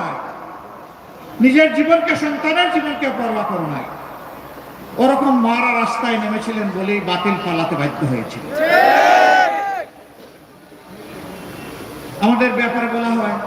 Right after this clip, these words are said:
জামাতে ইসলামী যদি দেশের ক্ষমতায় যায়, ওনাদের ভাষায়, আমরা ক্ষমতা বলি না, আমরা বলি, "আল্লাহ যদি দেশের মানুষের সেবা করার সুযোগ দেন, তাহলে মহিলাদেরকে ঘর থেকে বের হতে দেবে না।" তো আজকে এই মহিলারা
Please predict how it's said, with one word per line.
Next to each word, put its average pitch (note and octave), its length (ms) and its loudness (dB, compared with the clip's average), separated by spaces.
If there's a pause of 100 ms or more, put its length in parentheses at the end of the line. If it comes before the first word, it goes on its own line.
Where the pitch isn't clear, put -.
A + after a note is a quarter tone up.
(1600)
জামাতে A#3 340 4
ইসলামী B3 380 0
যদি A#3 380 0 (160)
দেশের A3 360 -2
ক্ষমতায় G3+ 500 -2
যায়, F#3+ 140 -2
ওনাদের G3+ 420 0
ভাষায়, E3 260 -4
আমরা G3 160 -4
ক্ষমতা G3 380 -4
বলি D3+ 220 0
না, B2 120 -4 (720)
আমরা G#3 260 2
বলি, G#3+ 200 2
"আল্লাহ G#3+ 400 0
যদি G#3+ 220 0
দেশের G3+ 360 -2 (100)
মানুষের F#3 300 -4 (120)
সেবা F3+ 200 -2
করার G3+ 240 -2
সুযোগ D3+ 380 -2
দেন, C3 100 -2 (1300)
তাহলে A3 300 4
মহিলাদেরকে A3 680 0
ঘর G#3 120 0 (100)
থেকে F#3+ 140 -6
বের F3+ 180 -4
হতে E3+ 240 -6
দেবে C#3 180 -4
না।" B2+ 120 -4 (680)
তো A3 60 -4
আজকে G#3 280 2
এই A#3 120 2
মহিলারা G#3+ 420 -2